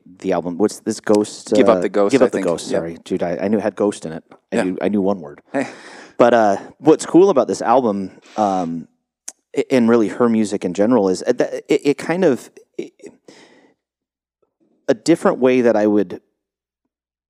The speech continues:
Speaker 1: explain pop music to somebody could be explained in, like, it could be used to explain her songs.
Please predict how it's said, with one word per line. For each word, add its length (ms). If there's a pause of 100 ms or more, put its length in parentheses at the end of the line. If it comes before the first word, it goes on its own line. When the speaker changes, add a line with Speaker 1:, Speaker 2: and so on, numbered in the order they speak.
(200)
Speaker 1:
explain 580
pop 300
music 300
to 80
somebody 400 (680)
could 160
be 160
explained 540
in, 200 (200)
like, 180 (140)
it 260
could 120
be 60
used 280
to 80
explain 320
her 160
songs. 480